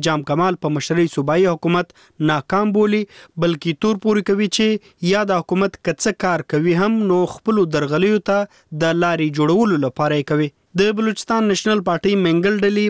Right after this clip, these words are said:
مخکښ اختر حسین لانګو مشال راډیو ته وویل چې د بلوچستان عوامي ګوند اوسني حکومت نه څه کار کړی او نه هم د ده په وینا تمه ورڅخه کېدای سي. اختر حسین لانګو تور پورې کړ چې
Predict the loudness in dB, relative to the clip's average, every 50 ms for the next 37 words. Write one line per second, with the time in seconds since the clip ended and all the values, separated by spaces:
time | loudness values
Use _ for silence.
0 | 0 -2 -2 -4 -4 -4 -2 0 0 -2 -4 -4 -4 -4 -4 -2 0 0 0 0
1 | 0 0 0 0 2 2 2 2 2 0 2 2 2 2 2 0 -2 -2 -2 -2
2 | -2 -2 -2 -2 -2 -2 -2 0 0 2 2 2 0 0 0 2 2 0 -2 -6
3 | -14 -20 -20 -16 _ -2 0 0 0 0 0 -2 -4 -4 -4 -6 -4 -2 -2 0
4 | 0 0 0 2 2 2 0 2 2 0 0 0 0 -2 -2 -4 -2 0 0 2
5 | 2 2 0 0 0 0 0 0 0 0 -2 -6 -4 -2 0 0 0 0 -2 -4
6 | -2 0 -2 -2 -2 -2 -2 -2 0 2 2 0 0 0 0 0 2 2 2 2
7 | 2 2 2 0 0 -2 -4 -8 _ _ _ -4 0 0 0 2 0 -2 0 0
8 | 2 2 2 2 2 2 0 -2 -2 -2 -2 0 0 0 -2 -2 -4 -6 -10 -12
9 | -12 -6 -2 -2 0 2 2 0 0 0 -2 -4 -4 _ _ _ _ _ _ _
10 | -2 -2 -2 0 0 0 2 2 0 0 0 0 2 2 2 2 0 0 2 2
11 | 2 2 2 0 0 0 2 0 0 0 0 0 -2 -2 -2 0 0 2 0 0